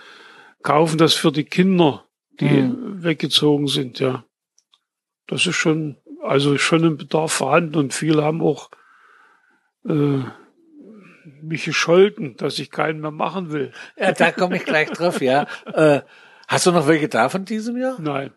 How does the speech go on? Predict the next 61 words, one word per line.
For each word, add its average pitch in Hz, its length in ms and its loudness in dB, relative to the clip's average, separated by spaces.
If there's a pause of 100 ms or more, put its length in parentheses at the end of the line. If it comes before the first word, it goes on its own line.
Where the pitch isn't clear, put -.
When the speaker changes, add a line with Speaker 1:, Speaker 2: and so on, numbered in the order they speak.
(120)
Speaker 1:
aber 147 160 -12
ich 135 80 -16
könnte 156 240 -6
sofort 151 400 -6
noch - 100 -12
einen 156 200 -8
herstellen. 160 300 -2
Speaker 2:
Also 165 160 4
wenn 180 160 2
einer 175 280 2
nach, 160 380 -2
wenn 156 200 -10 (140)
einer 151 200 0
das 135 200 -2
jetzt - 180 -4
hört 196 220 4 (260)
und 123 120 -10
sagt, 127 180 0
„Mensch, 170 280 -6 (480)
äh, 131 320 4 (460)
ich - 160 -4
würde 156 140 2
doch 147 180 0
noch 180 100 0
einen 165 200 -4
nehmen“, 175 220 2
und 156 80 0
da 147 100 4
können, 160 280 -8
können 156 200 -2
Sie 151 60 -4
sich 147 140 -8
bei 151 120 2
dir 143 140 -2
melden? 160 360 -2 (240)
Speaker 1:
Du 180 100 -6
druck 196 220 0
mal 156 220 2
einen 139 100 -4
nach, 143 280 -2
das - 180 -10
ist - 60 -14
kein - 120 -10
Speaker 2:
Mach's, 135 120 -8
Speaker 1:
Problem. 143 280 -8
Speaker 2:
das 123 160 -4
ist 120 160 -8
nicht 123 160 -8
das 113 120 -6
Thema. 98 360 -10
Speaker 1:
Nee. 135 160 -20
Speaker 2:
Schön. 104 380 -10 (520)
Ja, 165 300 6
jetzt 165 260 2
hast 156 300 2
du 185 60 2
ja 165 60 2
schon 156 220 -8
ganz 156 280 -2
kurz - 240 -4
angesprochen, 180 840 -6